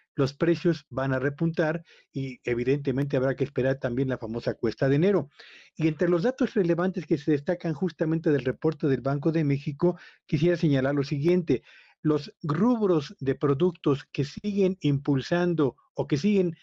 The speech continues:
eh, impidiendo que la inflación se desacelere con mayor velocidad son los siguientes.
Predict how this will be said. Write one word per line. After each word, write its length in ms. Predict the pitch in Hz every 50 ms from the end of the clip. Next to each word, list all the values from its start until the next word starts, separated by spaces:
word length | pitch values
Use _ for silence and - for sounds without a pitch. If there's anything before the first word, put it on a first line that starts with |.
| _ _ _ _ _
eh, 180 | - 139 139 139
impidiendo 640 | - 156 151 139 135 165 156 156 180 196 190 185 170
que 140 | - 160 139
la 120 | 135 131
inflación 500 | 127 113 - 135 127 120 - 151 170 165
se 120 | - -
desacelere 560 | 139 127 117 135 117 - 127 123 139 147 156 139
con 160 | - 135 120
mayor 240 | 123 123 135 123 127
velocidad 480 | 139 123 123 117 143 135 135 151 156 -
son 300 | - - 147 139 143 131
los 120 | 135 135
siguientes. 640 | - 156 143 147 175 180 180 175 - 131 - -